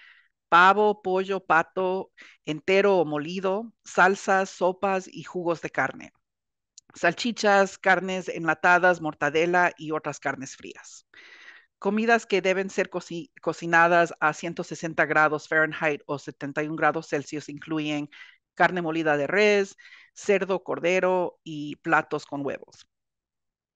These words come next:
Comidas que deben ser cocinadas a ciento cuarenta y cinco grados Fahrenheit o sesenta y tres grados Celsius incluyen filetes,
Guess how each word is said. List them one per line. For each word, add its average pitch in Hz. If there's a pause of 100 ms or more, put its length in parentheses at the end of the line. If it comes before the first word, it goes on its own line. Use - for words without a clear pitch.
(280)
Comidas 190
que 180
deben 185
ser 185
cocinadas 160
a 143
ciento 185
cuarenta 156
y 143
cinco 160
grados 156
Fahrenheit 156
o 147
sesenta 151
y 143
tres 160
grados 156
Celsius 147
incluyen 151 (400)
filetes, 185